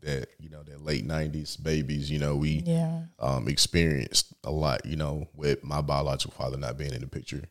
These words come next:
Speaker 1: Um, he tried, but I don't think he did a successful job in regards to trying to reach out to me. I think it was more so of a, "I'm your dad, so you're, you gotta, you gotta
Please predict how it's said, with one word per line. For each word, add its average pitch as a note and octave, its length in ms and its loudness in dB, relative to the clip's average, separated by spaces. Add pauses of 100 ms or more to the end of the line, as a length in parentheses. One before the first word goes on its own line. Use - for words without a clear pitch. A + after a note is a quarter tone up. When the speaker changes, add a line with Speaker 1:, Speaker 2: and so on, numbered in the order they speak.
(140)
Speaker 1:
Um, - 360 -8 (220)
he D#2+ 120 -16
tried, C#2+ 640 6
but C2+ 100 2
I - 60 4
don't D#2 200 2
think C2 180 0
he - 120 -4
did C#2+ 160 -4
a - 60 -4
successful - 500 0
job C#2+ 420 -2
in C#2 80 -6
regards C#2+ 440 -4
to - 100 -4
trying D2 360 -2
to A#1 40 -4
reach C2+ 240 -2
out D2+ 160 -2
to E2+ 100 -4
me. D#2+ 220 -6
I D2+ 80 0
think D2 260 0
it C#2+ 60 2
was C#2 180 -2
more C#2 220 0
so B1+ 220 4
of C2 180 -2
a, A#1+ 180 -2 (1300)
"I'm F2+ 140 2
your C#2 120 2
dad, D2 380 4
so D2+ 180 4
you're, D2 420 0 (100)
you E2 180 -2
gotta, D#2 220 4
you F2 160 0
gotta D#2 320 2